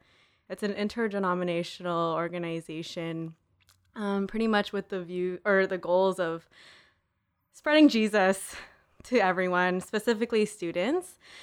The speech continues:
Um, and so with that organization, I've had the opportunity to go on two short-term missions. So the first one was in twenty seventeen. Um, I went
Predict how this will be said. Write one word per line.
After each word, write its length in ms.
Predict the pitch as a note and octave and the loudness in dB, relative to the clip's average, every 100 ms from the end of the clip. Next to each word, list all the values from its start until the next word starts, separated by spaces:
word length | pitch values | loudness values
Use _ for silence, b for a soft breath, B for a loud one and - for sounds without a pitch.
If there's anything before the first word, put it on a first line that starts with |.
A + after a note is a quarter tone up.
| B B B - | B B B 0
Um, 460 | G3 G3 G3 G3 G3+ | 4 6 6 4 2
and 200 | G3 G3 | 0 0
so 640 | - - G#3 G3 G3 F#3+ | -8 -2 4 6 6 2
with 280 | F#3+ F#3+ - - | 0 -4 -6 -2
that 240 | F#3 G3 | 2 4
organization, 920 | G3+ G3+ G3+ G3 F#3 F3 F3+ - F#3 | 4 2 2 0 0 -2 -2 -2 0
I've 200 | F3+ F3 | 0 -2
had 400 | - F3+ F3 E3+ | -4 -2 -2 -4
the 680 | F#3 F3+ F3 F3 E3+ F3 F3 F3+ F#3 | -6 -4 -2 2 2 2 0 -4 -6
opportunity 800 | F3+ F#3+ - F#3+ F3+ E3+ F3 F3 | -4 -4 -6 -6 -6 -4 -4 -4
to 220 | - F#3+ | -6 -6
go 460 | F3+ F3 F3 F3 | -4 0 2 2
on 280 | E3+ F3 F3 | 0 -4 -6
two 600 | F3 - A3+ A3 A#3 A3+ A3 | -12 -8 -4 0 0 0 -2
short-term 640 | - F#3+ - - G3 F#3+ | 0 -2 -2 -6 -8 -6
missions. 720 | D#3+ - F3+ G3 C4 D4+ - B B B B B B _ | -8 -12 -10 -4 -2 -2 -4 B B B B B B _
So 380 | - G#3 G3+ G3 | 2 4 6 4
the 120 | G3+ | 2
first 360 | G#3 G#3 G#3 | 2 0 0
one 220 | A3+ G#3 G3 | -2 0 2
was 280 | F#3+ F#3 | 2 0
in 520 | F#3 F3+ F3+ F3 F3 - | -2 -2 0 -2 -4 -6
twenty 260 | - G3 | -4 -4
seventeen. 960 | G3 F#3 F3+ G3+ - E3+ D3+ E3 A#3 C#4+ - _ _ _ - _ _ | -2 -4 -4 -6 -6 -10 -8 -6 -6 -6 -10 _ _ _ -20 _ _
Um, 340 | F#3+ F#3+ F#3 F#3 | -4 -2 -2 0
I 120 | F#3 | 0
went 400 | F#3+ F#3+ - - | 2 2 -2 -10